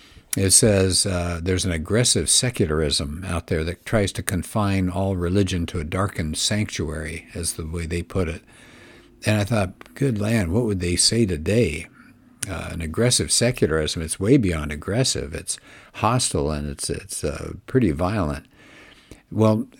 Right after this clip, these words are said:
toward the end of their introduction, they said that they are not stipulating or assuming the truth of the Christian faith. I don't even know if they are Christians.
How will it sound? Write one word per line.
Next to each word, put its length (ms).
toward 260
the 100
end 80
of 80
their 160
introduction, 540
they 80
said 300
that 140
they 140
are 80
not 240
stipulating 800
or 80
assuming 500
the 100
truth 380
of 80
the 80
Christian 480
faith. 340
I 160
don't 180
even 160
know 180
if 120
they 120
are 180
Christians. 640